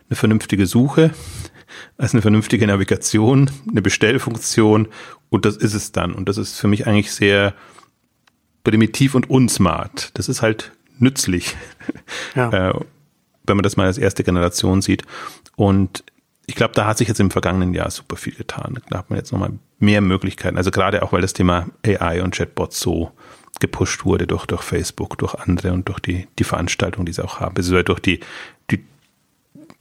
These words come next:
Speaker 1: ja, nennen wir es Tools, Entwicklungsumgebungen et cetera, die jetzt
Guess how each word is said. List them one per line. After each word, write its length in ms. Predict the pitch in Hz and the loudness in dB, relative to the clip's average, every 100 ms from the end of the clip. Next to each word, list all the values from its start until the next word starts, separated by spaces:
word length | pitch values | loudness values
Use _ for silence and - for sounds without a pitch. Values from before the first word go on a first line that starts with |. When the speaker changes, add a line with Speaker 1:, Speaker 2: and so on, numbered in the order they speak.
| - | -2
Speaker 1:
ja, 220 | 98 110 | 0 2
nennen 160 | 101 101 | 4 4
wir 60 | |
es 160 | 98 - | 4 2
Tools, 340 | 135 123 120 | 4 6 6
Entwicklungsumgebungen 1200 | 120 95 113 113 98 92 101 98 95 92 95 - | 4 0 2 2 4 2 4 4 4 4 2 -2
et 100 | 107 | -2
cetera, 320 | - 95 98 | 0 2 0
die 280 | 85 - - | -2 -4 0
jetzt 360 | 98 - - | 2 2 -6